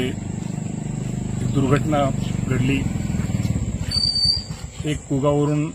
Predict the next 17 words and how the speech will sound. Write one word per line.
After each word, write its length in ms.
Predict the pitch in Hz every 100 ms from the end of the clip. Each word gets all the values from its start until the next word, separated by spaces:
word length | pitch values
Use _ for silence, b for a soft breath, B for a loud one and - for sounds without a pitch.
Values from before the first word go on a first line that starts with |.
| - -
जी 60 | 135
कळाशीकडे 560 | 139 131 120 139 139
करमाळा 340 | 127 135 139 135
तालुक्यातून 460 | 131 131 135 135 127
जे 160 | 139 127 -
कळाशी 320 | 127 123 135
इंदापूर 340 | 131 131 127
तालुक्यातलं 400 | 127 120 131 127
गाव 200 | 135 131
आहे, 80 | 107 - - - - - - - - - - -
तिथं 140 | 135
जी 160 | 135 147
लॉन्च 240 | 139 143 147
येते 140 | 139
होती 280 | 139 127 110 - - - - - - - - -
आणि 120 | 139
अचानक 560 | 135 156 165 170 -